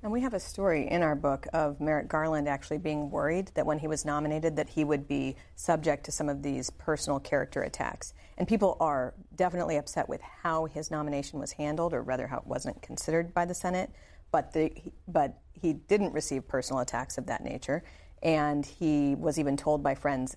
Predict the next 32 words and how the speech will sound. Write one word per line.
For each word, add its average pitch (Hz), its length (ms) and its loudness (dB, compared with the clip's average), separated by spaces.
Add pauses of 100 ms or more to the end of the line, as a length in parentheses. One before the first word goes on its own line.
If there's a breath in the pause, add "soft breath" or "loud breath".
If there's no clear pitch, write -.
"I 156 80 4
actually 147 200 -2
don't 131 140 -2
think - 160 -8
you 139 80 -8
have 139 160 -6
to - 100 -4
worry 135 240 -2
about - 300 -4
that - 300 -4
at - 120 -2
all. - 200 -2
They're 135 100 0
not 135 200 -2
gonna - 180 -6
do - 180 -6
that." - 180 -6 (280 soft breath)
There - 100 2
are 240 80 4
consequences 220 680 0
for 147 140 0
how 147 240 0
you 170 180 0
fight. 196 560 -2
It, - 180 -2
it's - 280 -10
understandable 170 520 0
that 165 100 -10
these 156 180 -2
are 147 60 2
hard-fought 147 560 -2
battles. 151 380 0